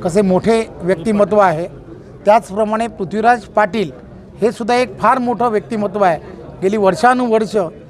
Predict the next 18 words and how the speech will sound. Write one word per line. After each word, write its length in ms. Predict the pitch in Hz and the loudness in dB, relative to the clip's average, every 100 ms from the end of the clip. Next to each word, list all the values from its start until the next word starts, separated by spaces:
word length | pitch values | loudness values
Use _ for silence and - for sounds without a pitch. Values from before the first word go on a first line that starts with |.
| - - - - 208 | -20 -20 -20 -8 -6
एक 100 | 208 | -4
चांगलं 500 | - 196 202 254 262 185 | 0 2 4 4 2 -2
नेतृत्व 420 | 190 190 214 226 | -4 -2 -2 0
म्हणून 300 | 214 220 208 | 2 0 0
ते 80 | 220 | 0
काम 280 | 190 208 | 2 2
करतायत, 380 | 208 190 170 160 156 - - - - | 2 0 0 -2 -4 -16 -20 -18 -6
त्यामुळे 300 | 196 214 240 | -4 0 -2
त्यांचा 400 | - 196 190 226 | 2 2 4 0
प्रवेश 500 | 208 196 208 226 - - - - - | 2 2 4 2 -2 -14 -16 -12 -10
हा 60 | - | -6
थोडासा 420 | 214 240 269 277 | 2 4 4 2
का 140 | 247 247 | 2 2
होईना 320 | 233 220 240 - - - - - - - | 2 0 -4 -6 -20 -20 -20 -20 -8 -2
चांगला, 460 | 202 208 226 220 - - - - - - - - | 0 4 2 2 -2 -18 -18 -20 -20 -20 -20 -10
दमदार 320 | 156 190 233 247 | -6 0 0 2
झाला 240 | 214 208 | 2 2
पाहिजे 360 | 190 180 170 | 2 -2 -4